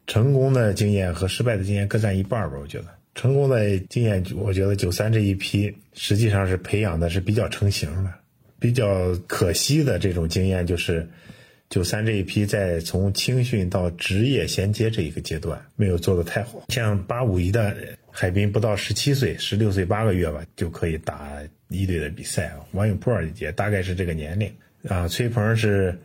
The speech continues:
呃，零五年，他八七也是十八岁就开始打亚冠比赛。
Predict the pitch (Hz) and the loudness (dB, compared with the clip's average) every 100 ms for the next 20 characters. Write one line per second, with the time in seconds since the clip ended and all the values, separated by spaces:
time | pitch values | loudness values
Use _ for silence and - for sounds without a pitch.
0 | _ 101 92 90 92 95 117 110 87 85 | _ -4 -2 0 2 4 4 4 2 2
1 | 90 104 - 101 92 92 - 90 87 101 | 0 -2 -4 -4 -2 -2 -2 -2 0 -2
2 | - 101 107 110 90 - 95 - 85 82 | 0 0 0 0 0 -2 -4 -2 -2 -2
3 | - - 82 98 107 82 80 - - | -4 -4 -2 0 0 -2 -4 -6 -6